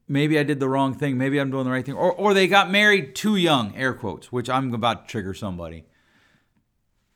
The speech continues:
Okay, so what? Right? So my three favorite questions, I've talked about them in the past.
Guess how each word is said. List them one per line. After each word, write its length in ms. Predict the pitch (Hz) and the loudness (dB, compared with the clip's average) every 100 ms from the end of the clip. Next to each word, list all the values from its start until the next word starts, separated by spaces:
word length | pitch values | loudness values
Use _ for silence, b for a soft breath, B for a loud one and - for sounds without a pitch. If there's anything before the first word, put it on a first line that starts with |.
| 180 | -2
Okay, 340 | 202 208 208 | -2 0 -2
so 260 | - 214 202 | -2 -2 2
what? 400 | 208 185 - _ | 4 2 0 _
Right? 260 | 180 220 220 | 6 6 6
So 120 | 220 | 2
my 140 | 226 | 2
three 220 | 220 277 269 | 2 0 2
favorite 300 | 254 220 190 | 2 2 2
questions, 380 | 233 233 202 | 0 0 -2
I've 120 | 175 196 | -4 0
talked 220 | 220 202 | 0 0
about 200 | 202 - | -4 -4
them 140 | 196 | -4
in 80 | 180 | -4
the 80 | 151 | -6
past. 460 | - 196 160 - | -2 0 0 -2